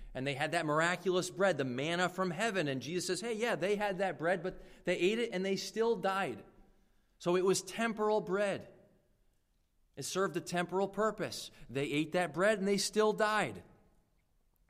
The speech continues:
So he's helping them see that, that, that that's not the ultimate.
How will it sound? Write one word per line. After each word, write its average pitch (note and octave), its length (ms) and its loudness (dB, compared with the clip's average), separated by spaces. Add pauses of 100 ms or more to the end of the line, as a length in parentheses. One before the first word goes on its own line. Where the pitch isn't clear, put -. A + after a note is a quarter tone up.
(500)
So F3 160 4
he's E3+ 120 6
helping A3 380 2
them G#3 120 2
see G#3 180 0
that, F3+ 200 2
that, E3+ 140 -6
that D#3+ 100 -6
that's F#3 240 -2
not F#3 480 -2
the F3 300 -2 (280)
ultimate. F#3 680 2